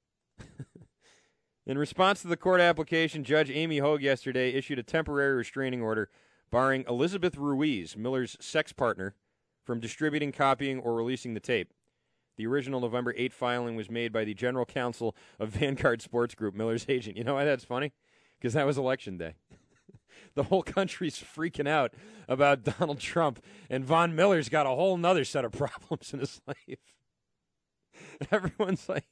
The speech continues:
talking about, you know, the next president and the Senate and everything. How did he win Wisconsin? And Von Miller's over here trying to make sure his sex tape doesn't come out.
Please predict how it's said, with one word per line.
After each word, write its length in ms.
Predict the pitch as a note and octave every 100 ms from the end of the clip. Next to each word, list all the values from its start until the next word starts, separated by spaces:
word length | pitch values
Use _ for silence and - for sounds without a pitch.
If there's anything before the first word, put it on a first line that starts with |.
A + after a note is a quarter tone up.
| _ - _ _ - A3+ A3+ G3 -
talking 340 | G3+ G3+ G3
about, 340 | F#3+ F3 E3+ D#3+
you 100 | E3+
know, 340 | C#3 A#2 G2+ _ _ _ _ _ _ _ -
the 100 | G#2+
next 300 | C#3 D3+ -
president 560 | D3+ G3 G3+ G3 G3
and 140 | F#3+ C#3+
the 340 | A#2+ A2+ G#2+ F#2+ F2+ _ _
Senate 500 | - - E3 F#3+ F#3+
and 100 | C#3
everything. 500 | C#3+ E3+ E3+ E3 D3+
How 280 | E3+ C#3 E3
did 120 | G3
he 80 | E3+
win 200 | D#3 F#3
Wisconsin? 540 | D#3+ - E3+ F3+ F3 C#3+
And 120 | C3
Von 240 | D#3 F3+
Miller's 320 | E3+ F3 D#3
over 180 | D3 C#3
here 160 | C3+ C#3
trying 260 | C3 D3
to 60 | D3+
make 160 | C#3+ C3
sure 160 | D#3
his 100 | A#2
sex 240 | - C#3 -
tape 200 | A2 F#2
doesn't 240 | F#2+ E2+
come 160 | F#2 E2
out. 160 | D#2